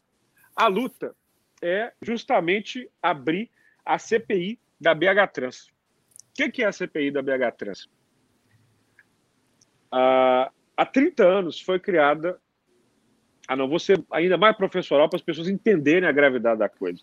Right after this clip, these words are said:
Jane Jacobs, que a gente chama, tá bom? Vamos lá, porque não é um problema só de Belo Horizonte, é um problema das cidades brasileiras.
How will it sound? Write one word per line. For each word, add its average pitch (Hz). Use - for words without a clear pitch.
Jane 240
Jacobs, -
que -
a -
gente 170
chama, 107
tá 113
bom? 196
Vamos 180
lá, 120
porque 285
não 294
é -
um 302
problema 190
só 175
de 147
Belo 143
Horizonte, 113
é 151
um -
problema 220
das 226
cidades 151
brasileiras. 117